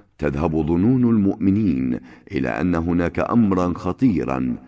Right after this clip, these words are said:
فيوجب ذلك لهم الحزن، وهذا من الشيطان، ولكن الله طمأن المؤمنين،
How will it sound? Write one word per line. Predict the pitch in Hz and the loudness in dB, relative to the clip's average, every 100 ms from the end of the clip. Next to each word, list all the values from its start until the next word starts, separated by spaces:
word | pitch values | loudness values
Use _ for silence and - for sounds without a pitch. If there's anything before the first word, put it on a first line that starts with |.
| - _ - | -20 _ -8
فيوجب | 64 57 82 110 92 98 87 78 | -6 -2 0 0 0 0 0 0
ذلك | 87 85 82 82 | 0 0 -2 -2
لهم | 78 76 76 69 67 | -2 -2 -2 -4 -2
الحزن، | 57 - 64 50 57 50 50 - _ _ _ _ | -4 -6 -8 -8 -8 -8 -12 -20 _ _ _ _
وهذا | 90 117 143 131 | 2 2 4 4
من | 117 | 4
الشيطان، | 104 - 98 80 82 67 57 55 50 - - _ - | 2 0 0 0 -2 -4 -4 -8 -10 -16 -20 _ -6
ولكن | 60 58 87 92 | -4 -4 -2 0
الله | 87 82 90 87 | 0 0 0 -2
طمأن | 85 90 87 - 73 82 | -2 -2 -2 -4 -4 -2
المؤمنين، | 73 67 76 - 67 67 65 53 55 50 | -2 -2 -6 -4 -4 -2 -4 -4 -6 -8